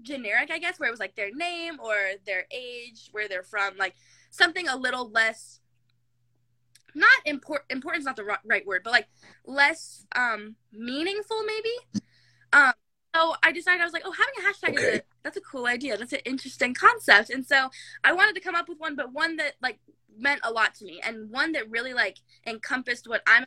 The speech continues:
Speaker 1: about as a person and what my, my goal is as a dancer and just as a person. And my goal is to break the stereotype, um, mostly for dance, but also just, like, in the entertainment industry as a whole and just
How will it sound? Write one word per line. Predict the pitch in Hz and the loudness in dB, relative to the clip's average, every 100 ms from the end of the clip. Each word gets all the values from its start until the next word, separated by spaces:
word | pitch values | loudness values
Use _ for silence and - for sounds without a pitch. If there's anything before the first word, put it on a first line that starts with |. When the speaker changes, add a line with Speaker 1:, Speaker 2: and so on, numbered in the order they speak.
| - | 2
Speaker 1:
about | 240 226 | 2 2
as | 214 | -4
a | |
person | - 226 254 302 302 | -6 -6 -4 -4 -6
and | 240 | -4
what | 226 196 | -2 -2
my, | 220 220 233 240 247 - - _ _ 226 | -2 0 0 0 -6 -6 -8 _ _ -8
my | 240 262 277 | 4 4 4
goal | 226 240 226 | -4 -6 -6
is | 196 202 202 180 | -6 -6 0 2
as | 202 | 2
a | 202 | -2
dancer | 185 - - - - _ _ - | -12 -14 -14 -16 -16 _ _ -12
and | 190 190 | -10 -8
just | 208 | -2
as | 196 190 | -2 -2
a | |
person. | 185 165 - - - | -6 -8 -8 -14 -8
And | - - | -4 -4
my | - _ | -6 _
goal | 320 254 | 0 0
is | 220 208 | 0 -4
to | - | -6
break | 208 185 - | -2 -2 -2
the | 214 | -12
stereotype, | 247 220 180 170 139 - | -4 -2 -2 -6 -8 -4
um, | 190 180 196 - - _ _ - | -2 -2 -6 -20 -20 _ _ 2
mostly | 302 370 381 339 | 4 4 0 0
for | 269 | -2
dance, | 226 262 277 | 0 -2 -2
but | 240 | 0
also | 220 247 240 | -2 -2 -8
just, | 220 220 | -8 -4
like, | 196 175 _ _ _ _ _ _ - | -2 -2 _ _ _ _ _ _ -6
in | 208 | -2
the | 208 226 | 0 2
entertainment | 220 240 233 226 | 0 -2 -6 -6
industry | 233 226 - 214 | -6 -8 -4 -4
as | 196 | -4
a | |
whole | 185 220 226 214 - | -8 -4 -4 -4 2
and | 403 359 269 | 4 4 6
just | 277 - | 2 2